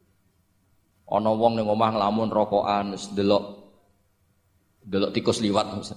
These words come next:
Es lumayan ra delok gambar porno. Itu ada ulama yang berpikir itu karena ndak ada sesuatu yang mubah kamu lakukan kecuali saat itu Anda meninggalkan kehara-, keharaman. Makanya kata ulama, mubah itu ndak ada.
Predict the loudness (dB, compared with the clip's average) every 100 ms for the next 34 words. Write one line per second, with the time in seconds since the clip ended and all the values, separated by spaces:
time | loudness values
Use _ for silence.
0 | -20 _ _ -20 _ _ _ -20 -20 -20
1 | -18 -2 0 0 -2 0 2 2 0 -2
2 | -2 -2 0 0 0 0 0 0 -2 -2
3 | -8 -20 -20 -20 -20 -20 -20 -20 -20 -6
4 | -6 0 0 2 2 2 0 0 -2 -4
5 | -2 0 0 -2 -2 0 0 2 0 0
6 | -2 -2 0 0 2 0 0 -2 0 0
7 | 0 -2 0 -2 -2 0 0 0 -2 0
8 | 0 0 -2 -2 -4 -2 0 0 0 0
9 | 0 0 0 -2 0 2 2 0 -4 -16
10 | -18 -20 _ _ _ -10 -4 -4 -6 -10
11 | -18 -10 -4 -2 -2 -2 0 0 0 -2
12 | -6 -12 -20 -20 _ _ -2 0 2 0
13 | 0 -2 0 -2 -4 -6